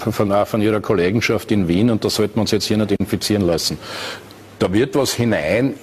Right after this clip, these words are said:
zuerst hineingeheimst, dann hineingepusht, was, was niemand ausgerufen hat.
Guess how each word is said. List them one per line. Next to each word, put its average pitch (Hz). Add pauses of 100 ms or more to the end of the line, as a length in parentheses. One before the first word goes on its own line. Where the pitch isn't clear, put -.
(180)
zuerst 110
hineingeheimst, 107
dann 110
hineingepusht, 113
was, -
was 117
niemand 123
ausgerufen 101
hat. 87